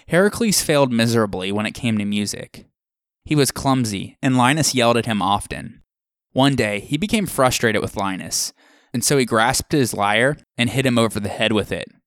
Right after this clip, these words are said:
killing him. He was not, however, accused of murder because he had not been the one to start the fight. He argued that he had killed Linus in self-defense, since music was going to be the death of him. This violent behavior worried Amphitryon,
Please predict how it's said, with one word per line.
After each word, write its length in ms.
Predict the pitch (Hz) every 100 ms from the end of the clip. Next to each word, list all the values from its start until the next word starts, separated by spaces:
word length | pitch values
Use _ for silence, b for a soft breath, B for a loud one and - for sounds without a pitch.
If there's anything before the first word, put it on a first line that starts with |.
| -
killing 340 | - 107 104
him. 300 | 98 95 - _ _ _ _ _ _
He 160 | 151
was 180 | 165 160
not, 200 | 151 147
however, 440 | 131 117 104 107 90
accused 440 | - 135 131 113
of 100 | 104
murder 460 | 107 104 98 82 -
because 260 | 127 135
he 80 | 143
had 140 | 139 139
not 240 | 156 151
been 120 | 165
the 60 | 151
one 220 | 127 123
to 60 | 110
start 320 | - 110 -
the 80 | 95
fight. 360 | 107 95 - _ _ _ _ _ -
He 200 | - 160
argued 380 | 156 190 226 196
that 140 | 175
he 100 | 160
had 140 | 139
killed 320 | - 180 165 120
Linus 420 | 113 113 110 -
in 100 | 110
self-defense, 880 | - 107 - 117 110 98 - - - B B B
since 280 | 165 127
music 340 | 135 143 123 120
was 140 | 110
going 240 | 123 123 123
to 60 |
be 100 | 110
the 120 | 101
death 320 | 98 104 107 104
of 100 | 95
him. 380 | 92 - 123 - _ _ _ _ -
This 180 | 175 151
violent 440 | 143 160 208 220
behavior 640 | 165 123 123 120 107 98
worried 380 | 98 113 123 117
Amphitryon, 840 | 104 101 - 107 - 92 92 -